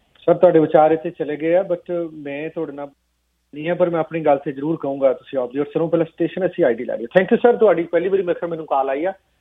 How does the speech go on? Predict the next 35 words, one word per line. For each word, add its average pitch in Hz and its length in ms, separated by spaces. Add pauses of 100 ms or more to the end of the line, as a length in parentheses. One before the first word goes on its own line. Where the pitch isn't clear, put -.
(240)
I, 147 160
ਅਹ, 135 280
ਤੁਹਾਡੇ 131 360
ਵਿਚਾਰਾਂ 143 360
ਦਾ 151 100
ਮੈਂ 143 140
ਰਿਗਾਰਡ 120 320
ਕਰਦਾ। 160 300 (460)
Thank 160 160
you, 185 100
ਤੁਹਾਡਾ, 185 180
ਪਰ 175 80
ਤੁਸੀਂ 175 260
ਇੱਕ 175 120
ਨਵੀਂ 165 240
ਗੱਲ, 160 240 (300)
ਇਹ 156 60
ਛੇੜੀ 156 300
ਹੈ, 190 40
ਸੋਚਣ 185 340
ਦਾ 175 100
ਵਿਸ਼ਾ 143 260
ਹੈ 123 60
ਜਿਹੜੀ 117 140
ਤੁਸੀਂ 117 240
ਕਹਿ 113 200
ਰਹੇ 104 120
ਹੋ 101 40 (480)
ਕਿ, 135 120
ਕਿ, 135 240
ਕਿ 147 240
ਅਸੀਂ, 165 340 (220)
ਤੁਸੀਂ 139 260
ਮੁਸਲਿਮ 131 280
ਸਿੱਖ 131 200